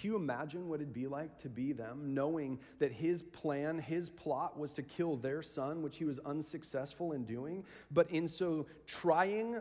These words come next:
to take their son out, trying to murder Jesus, he successfully murdered twenty other boys. And now there's twenty families that don't have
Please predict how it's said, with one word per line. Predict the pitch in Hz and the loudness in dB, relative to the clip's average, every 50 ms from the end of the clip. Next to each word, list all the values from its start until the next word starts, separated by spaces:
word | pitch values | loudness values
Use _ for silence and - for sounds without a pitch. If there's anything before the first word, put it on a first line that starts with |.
| 226 | -6
to | - - 220 | -6 -6 -6
take | 202 - 220 214 220 220 - - 175 | -2 2 2 2 2 2 -6 -4 -2
their | 202 196 | -2 -2
son | 185 - - 202 202 202 185 | -2 -2 0 0 0 0 0
out, | 208 214 220 214 - | 0 0 0 -2 -4
trying | - 185 170 180 196 185 | -4 -2 -2 0 0 -2
to | |
murder | 170 151 147 139 151 185 196 190 196 196 | 0 0 2 2 2 2 2 0 0 -2
Jesus, | 180 139 120 165 185 208 185 220 226 240 254 247 233 - - - - - - _ _ _ _ _ _ _ _ - | -4 -4 -6 -6 -6 -6 -4 -4 -4 -4 -6 -10 -14 -16 -18 -20 -20 -20 -20 _ _ _ _ _ _ _ _ -4
he | - 202 | -4 -2
successfully | - - 190 185 - - - 180 185 - - - 196 185 180 175 | -2 0 -2 -4 -4 -2 -4 -4 -4 -6 -6 -6 -4 -2 -2 -2
murdered | 165 160 170 180 170 160 156 147 | -2 -4 -4 -4 -4 -4 -6 -8
twenty | - - - 170 160 160 165 165 160 | -10 -10 -6 -4 -2 -2 -2 -4 -2
other | 151 147 151 151 143 143 139 - - - - - - _ - _ _ _ - | -4 -4 -4 -4 -6 -6 -8 -12 -16 -20 -20 -20 -20 _ -20 _ _ _ 0
boys. | 123 143 139 117 104 - - - - - _ _ _ _ _ _ _ _ _ _ _ _ _ _ _ _ _ _ _ _ _ _ _ _ _ _ _ _ _ - - | 2 2 2 2 -2 -8 -14 -18 -20 -20 _ _ _ _ _ _ _ _ _ _ _ _ _ _ _ _ _ _ _ _ _ _ _ _ _ _ _ _ _ -4 0
And | 127 139 | 2 2
now | 151 165 190 | 4 4 4
there's | 190 185 175 160 | 4 2 2 0
twenty | - - - - 180 175 185 202 202 196 | -2 -6 -6 -2 0 0 0 0 0 -2
families | 190 - - 185 185 185 185 170 151 135 127 123 127 123 | -4 -4 -2 -2 -2 0 -2 -2 -2 -2 -4 -6 -6 -4
that | 120 143 143 131 | -6 -6 -4 -2
don't | 151 156 165 165 156 | -2 -2 -2 -2 -4
have | - - - 151 156 156 | -6 -8 -8 -6 -6 -6